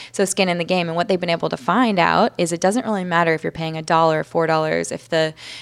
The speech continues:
you know, not doing the challenge, you have to pay twenty dollars. Everyone becomes a community, and with a little skin in the game, they commit. So I popped on the app the other day, and there were things like,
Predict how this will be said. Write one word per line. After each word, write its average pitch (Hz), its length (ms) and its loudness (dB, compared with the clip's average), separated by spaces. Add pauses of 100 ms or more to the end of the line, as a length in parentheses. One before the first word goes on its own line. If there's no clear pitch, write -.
(140)
you 175 120 -8
know, 151 260 -4
not 170 280 4
doing 165 200 -4
the 160 80 -4
challenge, 156 420 -4
you 160 60 -4
have 160 80 -4
to - 100 -8
pay 160 140 -2
twenty 180 320 2
dollars. 165 420 0 (440)
Everyone 214 520 4
becomes 180 320 -4
a 170 40 -8
community, 185 720 -2 (300)
and 175 240 0
with 165 140 0
a 175 60 -2
little 180 360 2
skin 175 240 -4
in 175 100 -4
the 180 80 -4
game, 175 540 0 (240)
they 165 300 4
commit. 175 500 0
So 175 640 2
I 185 80 -2
popped 202 280 2
on 202 100 2
the 190 100 -2
app 175 160 2
the 185 120 0
other 165 180 2
day, 196 260 6
and 175 100 2
there 170 140 0
were 165 140 2
things 170 360 -4
like, 170 360 0